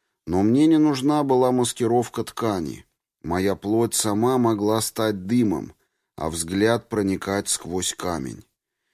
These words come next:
Я стоял перед расщелиной, скрытой нависающим пластом сланца, входом которого не должно было быть. Приложив ладони к шершавой, влажной поверхности скалы,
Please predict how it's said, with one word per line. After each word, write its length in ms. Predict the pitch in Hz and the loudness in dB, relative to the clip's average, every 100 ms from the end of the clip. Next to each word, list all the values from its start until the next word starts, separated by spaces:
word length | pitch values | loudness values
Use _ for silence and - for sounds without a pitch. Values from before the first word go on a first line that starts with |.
| _ _ | _ _
Я 300 | 76 92 127 | -2 2 2
стоял 460 | 120 120 101 117 117 | 0 -2 0 2 0
перед 320 | - 104 95 | 0 0 0
расщелиной, 840 | 98 101 - 131 139 120 92 67 | 0 0 -2 0 2 2 0 -2
скрытой 800 | - - 92 90 131 139 - 127 | -6 -6 -4 0 2 0 2 2
нависающим 1000 | 120 113 113 - 120 117 117 113 - 110 | 4 2 2 0 0 2 2 0 0 -2
пластом 600 | 104 101 98 - 101 104 | 0 -2 -2 -2 0 0
сланца, 720 | 101 - 101 95 73 - - - _ _ _ _ | 0 -2 -2 -2 -2 -6 -8 -12 _ _ _ _
входом 580 | _ 104 127 127 123 120 | _ 2 4 4 2 2
которого 480 | 101 107 104 101 | -2 0 2 2
не 140 | 98 95 | 2 2
должно 500 | 90 90 80 92 90 | 0 -2 -2 -2 -2
было 280 | 85 87 85 | -2 -4 -4
быть. 460 | 80 80 - - _ _ _ _ _ _ _ _ | -6 -6 -8 -10 _ _ _ _ _ _ _ _
Приложив 640 | 98 104 107 104 123 131 113 | 0 2 2 2 0 -2 0
ладони 560 | 113 101 120 135 127 | 0 2 2 2 0
к 80 | 110 | -2
шершавой, 840 | - 113 98 - 127 131 104 85 | -2 -2 -4 -2 2 2 2 -2
влажной 680 | 73 82 107 131 117 117 120 | -4 -2 2 2 2 2 0
поверхности 800 | 113 110 104 123 - 98 - - | 0 0 2 0 0 -4 -4 -4
скалы, 600 | 92 - 85 87 127 104 | -6 -4 -4 -2 -2 -4